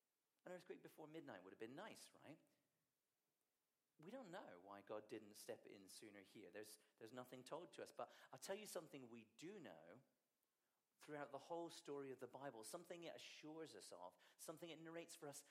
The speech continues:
time and time again, something which we couldn't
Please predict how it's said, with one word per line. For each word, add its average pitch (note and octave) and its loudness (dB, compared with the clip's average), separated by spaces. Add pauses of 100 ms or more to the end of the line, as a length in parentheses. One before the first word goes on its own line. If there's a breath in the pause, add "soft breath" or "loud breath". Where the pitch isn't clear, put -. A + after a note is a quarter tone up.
(220 loud breath)
time F3 0
and D3 -2
time C#3+ -2
again, A#2 0 (160 loud breath)
something A#3 4
which E3 0
we F3+ 0 (440 loud breath)
couldn't A3 -2